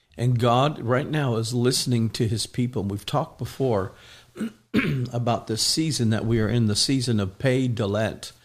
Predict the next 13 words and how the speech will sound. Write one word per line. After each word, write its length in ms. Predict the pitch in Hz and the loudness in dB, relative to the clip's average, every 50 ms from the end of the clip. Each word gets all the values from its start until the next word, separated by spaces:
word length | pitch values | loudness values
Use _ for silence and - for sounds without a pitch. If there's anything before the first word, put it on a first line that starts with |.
| _ _ _ _ _ _ _ _ _ | _ _ _ _ _ _ _ _ _
uh, 380 | - 110 98 92 98 98 104 113 | -4 -2 -2 -2 -2 -4 -6 -8
fifty-seven 760 | - - - 131 127 - 131 117 - - 127 113 117 120 110 | -10 -4 -4 -4 -2 -2 -2 -2 0 0 0 0 0 0 0
eighty-four, 920 | - 107 113 110 110 117 117 110 - - - 135 117 104 104 101 98 98 | 0 0 0 0 0 -2 -2 -4 -6 -6 -4 -2 -2 -2 -2 -2 0 0
and 160 | 104 104 104 | 0 0 0
the 40 | 104 | 0
last 380 | 101 107 110 113 117 - - - | 0 0 0 0 0 -2 -4 -4
two 160 | - 143 127 | -2 0 0
numbers 600 | 120 110 110 104 95 101 101 98 95 - - - - - - _ _ _ _ _ - | 2 2 0 0 0 -2 -2 -2 -2 -6 -8 -10 -12 -16 -18 _ _ _ _ _ -4
are 160 | - 101 98 | -2 -2 -2
Peh, 460 | 101 - - - 156 135 120 110 110 | -4 -8 -4 -2 2 2 2 2 0
P 160 | 107 - 131 | 0 0 0
E 280 | 123 - - 120 120 117 - | 0 0 0 -2 -2 -2 -4
H, 500 | 107 104 104 - - - - - - | -4 -4 -4 -6 -6 -10 -10 -10 -12